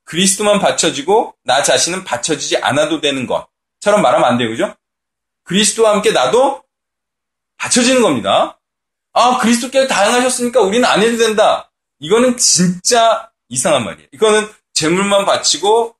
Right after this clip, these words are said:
나는 헌신 안 한다." 이, 이 말과 똑같은 거거든요. 자, 제사장의 일을 하시는,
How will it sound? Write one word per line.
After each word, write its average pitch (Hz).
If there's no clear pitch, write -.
나는 143
헌신 190
안 104
한다." 95
이, 143
이 165
말과 175
똑같은 170
거거든요. 87
자, 127
제사장의 220
일을 214
하시는, 196